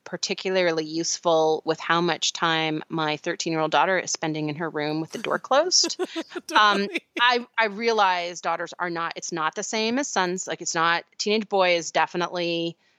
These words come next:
Speaker 1: the pinnacle of, uh, pheromone smell. But teenage girls is, there's still, there's still a distinct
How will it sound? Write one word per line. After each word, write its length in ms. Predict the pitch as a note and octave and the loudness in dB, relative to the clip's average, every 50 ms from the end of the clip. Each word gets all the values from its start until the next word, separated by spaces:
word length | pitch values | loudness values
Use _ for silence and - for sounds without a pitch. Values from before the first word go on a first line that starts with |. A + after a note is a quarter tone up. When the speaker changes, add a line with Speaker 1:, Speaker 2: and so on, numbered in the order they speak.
| _ _ _ _ | _ _ _ _
Speaker 1:
the 240 | - E3+ D#3 D3 - _ | -2 -2 -2 -2 -4 _
pinnacle 800 | - - G#3 G3 F#3 - - - F3+ E3 D#3+ D#3+ D#3+ D#3 - - _ | -4 0 0 0 0 0 0 0 0 0 2 0 0 -2 -4 -4 _
of, 600 | - E3+ E3 D#3 D#3 D#3 D#3 D#3 - - - - _ _ _ _ _ _ _ _ - | 0 0 2 0 0 -2 -6 -10 -14 -16 -16 -18 _ _ _ _ _ _ _ _ 0
uh, 140 | E3+ D#3+ D3+ | 2 2 2
pheromone 460 | - - F3+ E3 E3 D#3+ D#3 D#3 D3+ | 2 0 0 2 2 2 0 0 -2
smell. 480 | - - E3 D#3 D#3 D3+ E3 E3+ - _ _ _ _ _ _ _ _ | -2 -2 0 0 0 0 0 -2 -6 _ _ _ _ _ _ _ _
But 180 | - G3+ G#3 - _ _ | 2 2 2 2 _ _
teenage 300 | - - F#4 C5 B4 D4 - | 2 4 6 6 6 4 4
girls 340 | - F4+ F#4+ F4 C#4 A3+ G3+ | 4 4 6 6 4 2 0
is, 280 | G3 F#3+ F3+ E3 - - - | -2 -2 -2 -4 -6 -8 -4
there's 300 | F3+ A#3 B3 C#4 C#4 - | 0 0 2 2 0 -2
still, 480 | - - - G4+ G#4+ G#4 F#4 C#4+ A3 | -2 0 2 4 4 4 4 4 2
there's 220 | E3 - A3 A#3+ - | 2 0 -2 0 0
still 240 | - - D#4+ D#4+ B3+ | 2 2 4 4 6
a 120 | G3 F3 | 4 4
distinct 1200 | D#3+ E3 E3 E3+ - - - - - - - G#3+ G#3 G3 F#3+ F3 - - - - - - - - | 2 -2 -4 -4 -2 -2 -2 -2 -4 -2 0 2 2 2 2 0 -2 -6 -4 -2 -2 -2 -2 -6